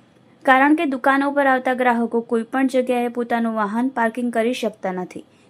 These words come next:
કારણ કે રસ્તા પહેલેથી જ એટલા સાંકડા છે કે સામસામા વાહનો આવે તો પણ અહીંયા કાયમી ધોરણે ટ્રાફિક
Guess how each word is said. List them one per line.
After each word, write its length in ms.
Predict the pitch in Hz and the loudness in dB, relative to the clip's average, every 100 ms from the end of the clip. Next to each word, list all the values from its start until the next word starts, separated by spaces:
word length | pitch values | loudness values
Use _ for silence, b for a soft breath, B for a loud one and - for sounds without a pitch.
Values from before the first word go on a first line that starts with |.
| b - | b 2
કારણ 240 | 220 208 | 2 2
કે 120 | 214 | 0
રસ્તા 360 | 208 202 - 208 | 0 0 -2 -2
પહેલેથી 520 | 208 220 240 247 285 | 0 0 -2 -2 -6
જ 100 | 277 226 | -4 -4
એટલા 320 | 226 247 269 | -2 0 -2
સાંકડા 400 | 294 233 220 208 | -2 -4 -2 -2
છે 200 | 202 247 233 | -2 -4 -6
કે 140 | 196 - b b b - | -8 -12 b b b -4
સામસામા 640 | 254 247 294 311 277 277 | 0 4 4 4 2 2
વાહનો 420 | 254 240 240 233 233 | 2 0 0 0 0
આવે 300 | - 233 185 196 | 0 0 -2 -6
તો 120 | - 247 | -2 -2
પણ 240 | 240 285 | 0 -2
અહીંયા 340 | 254 247 262 254 | 0 0 0 -2
કાયમી 360 | 233 220 247 254 | 0 0 0 2
ધોરણે 360 | 254 254 254 | 2 2 -2
ટ્રાફિક 460 | 247 226 214 254 | -4 -4 -4 -6